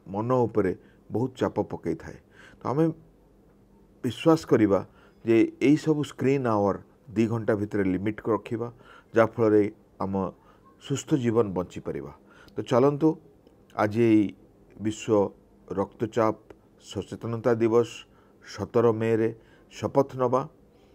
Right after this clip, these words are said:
ଆମେ ଚିନ୍ତାମୁକ୍ତ ରହିବା, ଆମେ ସଠିକ୍ ଖାଦ୍ୟ ଖାଇବା, ପନିପରିବା, ସାଲାଡ, ଫଳ ଖାଇବା, ଅନ୍ତତଃ ପକ୍ଷେ ତିରିଶ ମିନିଟ୍ ବ୍ୟାୟାମ କରିବା, ଆମେ ଶୋଇବା ଛଅ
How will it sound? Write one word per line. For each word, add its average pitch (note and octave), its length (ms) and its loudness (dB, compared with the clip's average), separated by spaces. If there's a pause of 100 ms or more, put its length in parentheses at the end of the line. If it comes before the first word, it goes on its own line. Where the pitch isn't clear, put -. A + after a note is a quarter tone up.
(140)
ଆମେ G#2 380 -2 (720)
ଚିନ୍ତାମୁକ୍ତ D3 600 0
ରହିବା, A#2 460 2 (420)
ଆମେ G#2 240 -2 (200)
ସଠିକ୍ D#3+ 500 -2
ଖାଦ୍ୟ A#2+ 340 0
ଖାଇବା, A2 380 2 (420)
ପନିପରିବା, A#2+ 540 2
ସାଲାଡ, A2 380 0
ଫଳ G#2+ 300 0
ଖାଇବା, G2+ 420 -4 (380)
ଅନ୍ତତଃ C#3 360 -2
ପକ୍ଷେ C3+ 300 -4
ତିରିଶ A#2 440 -4
ମିନିଟ୍ G#2+ 320 -4 (380)
ବ୍ୟାୟାମ G2+ 360 -2
କରିବା, G#2+ 460 0 (640)
ଆମେ G#2+ 180 -4
ଶୋଇବା B2+ 480 2 (300)
ଛଅ A#2 200 -2